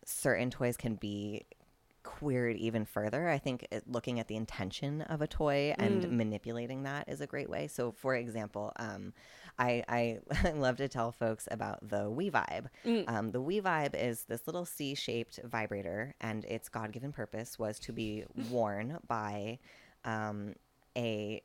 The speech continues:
Speaker 1: heterosexual woman while she is having, like, P I V with her partner, so that there's, like, a hands-free clitoral vibrator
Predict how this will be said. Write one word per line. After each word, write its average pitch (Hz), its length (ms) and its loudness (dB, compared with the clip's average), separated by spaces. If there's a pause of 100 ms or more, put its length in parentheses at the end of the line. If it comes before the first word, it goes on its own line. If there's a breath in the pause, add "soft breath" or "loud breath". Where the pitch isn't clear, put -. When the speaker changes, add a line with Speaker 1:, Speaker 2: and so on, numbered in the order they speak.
Speaker 1:
heterosexual 123 680 -2
woman 101 500 -4
while 104 560 -2
she 101 380 -4
is - 180 -4
having, 98 440 -4
like, 92 240 -8
P - 200 -6
I 98 180 -2
V 104 380 -4
with - 180 -10
her - 140 -4
partner, 95 400 -6
so - 140 -8
that 98 140 -6
there's, 98 240 -6
like, 95 140 -4
a - 60 -4
hands-free 113 720 -4
clitoral 117 460 -4
vibrator 98 560 -4